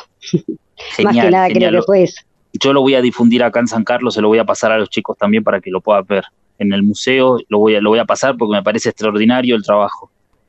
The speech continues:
Speaker 2: Así que muchísimas
Speaker 1: Bueno.
Speaker 2: gracias por, por estar y por generar este tipo de cosas.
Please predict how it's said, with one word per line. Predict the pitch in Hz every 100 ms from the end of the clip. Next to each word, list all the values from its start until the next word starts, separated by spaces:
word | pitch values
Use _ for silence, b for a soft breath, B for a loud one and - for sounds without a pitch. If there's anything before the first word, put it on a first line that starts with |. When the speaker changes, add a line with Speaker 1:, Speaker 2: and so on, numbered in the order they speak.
| _ _ -
Speaker 2:
Así | -
que | 117 120
muchísimas | 107 110 - 131 123 117
Speaker 1:
Bueno. | 127
Speaker 2:
gracias | 143 - 160 156 -
por, | - 107 101
por | 104
estar | 101 - 151 156 160
y | 135
por | 110 101 101
generar | - 113 117 135
este | 123 117
tipo | 117 123
de | 117
cosas. | - 113 - 95